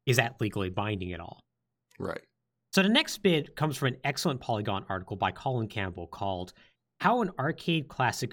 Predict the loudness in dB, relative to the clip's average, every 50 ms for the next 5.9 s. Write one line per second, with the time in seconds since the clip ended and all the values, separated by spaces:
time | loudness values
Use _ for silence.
0 | -8 _ -8 -4 -2 -2 -2 -2 -4 -6 -4 -4 -4 -4 -4 -6 -8 -8 -10 -12
1 | -12 -14 -14 -12 -10 -10 -10 -10 _ _ _ _ _ _ _ _ -10 -8 -8 -6
2 | -2 2 4 4 4 6 4 4 4 4 2 2 2 2 0 -4 _ _ _ 2
3 | 4 4 4 4 2 2 2 2 2 0 0 -2 -4 -6 -2 -2 0 0 0 -2
4 | -2 -2 -2 -2 -2 -2 -2 -4 -4 -4 -4 -4 -4 -4 -2 -2 -2 -2 -4 -6
5 | -10 -10 -10 -14 -16 -20 _ _ _ _ _ _ _ -14 -12 -10 -10 -10